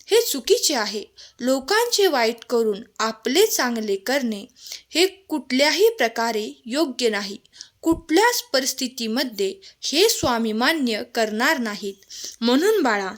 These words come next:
जे काही मिळवायचे, ते स्वतःच्या कष्टावर आणि स्वामींच्या आशीर्वादांवर मिळव. कायमस्वरूपी टिकून राहील. आणि जर तुझ्या मनात कोणाबद्दल वाईट विचार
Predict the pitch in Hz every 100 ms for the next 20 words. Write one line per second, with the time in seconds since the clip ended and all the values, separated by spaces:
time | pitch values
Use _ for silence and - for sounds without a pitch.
0 | - _ _ _ - - - - 220 285
1 | 427 453 320 277 302 254 202 208 262 -
2 | 226 220 - - - - 381 403 349 262
3 | 294 370 381 392 254 247 - 330 330 262
4 | 226 214 - - - - 254 370 370 302
5 | 247 269 392 392 403 277 240 - 415 381
6 | 262 233 233 220 214 202 190 190 - -
7 | - _ - 226 240 247 247 240 240 339
8 | 226 220 - - 226 320 339 240 202 208
9 | - - - _ - 220 254 440 370 339
10 | 349 339 285 254 233 233 262 208 202 -
11 | - _ - 330 370 466 453 392 339 359
12 | 349 302 277 302 254 262 - 247